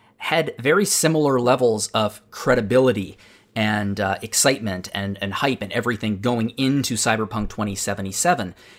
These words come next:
And when not only did they not meet that hype, they undershot it by a considerable margin.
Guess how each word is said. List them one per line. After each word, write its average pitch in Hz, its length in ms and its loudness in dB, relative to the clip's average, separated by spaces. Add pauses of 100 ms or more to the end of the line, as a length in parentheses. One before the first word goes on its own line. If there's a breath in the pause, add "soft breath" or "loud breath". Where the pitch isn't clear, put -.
(180 loud breath)
And 123 400 0
when 135 480 0
not 135 220 6
only 123 180 2
did 107 120 -4
they 110 80 2
not 107 220 0
meet 127 200 -2
that 107 180 2
hype, 104 380 0
they 98 380 0 (520)
undershot 117 600 2
it 104 180 -8
by 104 160 2
a 92 80 -2
considerable 107 580 0
margin. 113 420 0